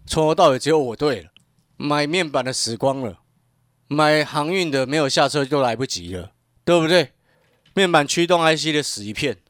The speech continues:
哎，看到联咏哦，对不对？大盘反弹一千点，它不仅没有反弹，还一路破底，为什么？面板都高度不确定了，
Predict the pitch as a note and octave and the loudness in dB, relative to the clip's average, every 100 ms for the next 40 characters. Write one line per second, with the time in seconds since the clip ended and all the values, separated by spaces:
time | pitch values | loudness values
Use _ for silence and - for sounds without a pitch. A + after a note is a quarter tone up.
0 | - C3+ B2+ G2 - - - _ - C#3 | -6 -4 -4 -8 -20 -20 -20 _ -8 -4
1 | C3+ A#2+ A#2 B2 F#2+ F2 E2 - _ _ | -4 -4 -6 -6 -10 -14 -18 -20 _ _
2 | - C3+ C3+ A2+ _ - - - E3 C#3 | -8 -4 -4 -6 _ -20 -20 -6 0 0
3 | C#3 B2+ B2+ A#2 B2+ C#3 C3+ D3 C3+ A2 | -2 -6 -6 -6 -4 -2 -2 -4 -4 -6
4 | C#3 D#3 D3 A2+ B2+ C#3+ A2+ F#2+ G#2+ A2+ | -8 -8 -8 -6 -4 -4 -6 -6 -6 -6
5 | B2+ C#3 A#2+ C#3+ A2+ - D#2+ _ _ - | -4 -6 -4 -6 -6 -10 -20 _ _ -6
6 | C#3 B2 F#2+ F2 C#2+ - _ _ _ _ | -4 -4 -8 -16 -20 -20 _ _ _ _
7 | _ _ _ _ _ D#3+ D#3+ C3 - G2 | _ _ _ _ _ -6 -6 -6 -8 -10
8 | F2 B2+ B2 B2+ B2+ B2+ G2+ G2+ - A2 | -8 -8 -4 -4 -4 -8 -8 -8 -6 -6
9 | - F2+ D#2+ | -8 -12 -14